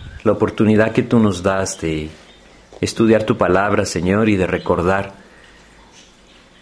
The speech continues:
ese día maravilloso en el que tú resucitaste de entre los muertos, te levantaste de esa tumba y, y juntamente con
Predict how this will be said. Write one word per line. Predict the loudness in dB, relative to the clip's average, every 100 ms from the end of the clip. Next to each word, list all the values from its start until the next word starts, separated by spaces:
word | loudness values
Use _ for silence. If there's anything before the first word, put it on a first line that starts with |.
| -6
ese | 0 4
día | 6 6 4
maravilloso | 2 0 2 4 4 2
en | 2
el | 0
que | -2
tú | 2 2 2 -2 -12 -18 -20 -20 -20 -20 _ _ _ _ _ -20 -20 -18 -4
resucitaste | 0 0 0 0 0 -2 2
de | 2
entre | 2 0
los | -2 -2
muertos, | -4 -4 -8 -10 -10 -10 -12 -16 _ _ -6
te |
levantaste | -2 -2 0 0 -2 0
de | -2
esa | -2 -4
tumba | 0 2 2 0 -2
y, | -4 -8 -14 -20 _ -20 -20 -20 _ _ _ _ _ -20 -10
y | -4
juntamente | 0 2 4 4 4 2 2
con | 2 0 -2